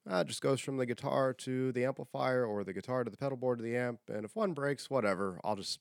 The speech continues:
go buy another one. No big deal." Thanks to the fine folks at Runway Audio, though, I have finally seen the light. Runway Audio is based in Nashville, Tennessee, which is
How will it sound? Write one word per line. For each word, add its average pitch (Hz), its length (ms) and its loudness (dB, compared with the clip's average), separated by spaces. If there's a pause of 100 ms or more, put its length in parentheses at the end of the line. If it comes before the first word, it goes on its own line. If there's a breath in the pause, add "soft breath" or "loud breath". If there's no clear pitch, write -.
(100)
go 87 140 -2
buy 82 200 0
another 78 220 -8
one. 71 220 -10 (160)
No 104 140 -2
big 85 240 -6
deal." - 240 -12 (800 loud breath)
Thanks - 240 -2
to 185 80 -2
the 143 100 -6
fine 120 380 0
folks - 420 -2
at 101 220 0
Runway 95 560 -4
Audio, 92 420 -8
though, - 360 -12 (360 soft breath)
I 123 140 2
have 127 240 -4
finally 117 800 -4 (340)
seen 107 540 -4 (160)
the 90 80 -6
light. 82 500 -6 (680 loud breath)
Runway 135 320 4
Audio 123 360 4
is 107 120 -4
based 110 340 -4
in 92 100 -6
Nashville, 98 400 -2
Tennessee, 107 500 -4
which 120 180 -6
is 87 120 -6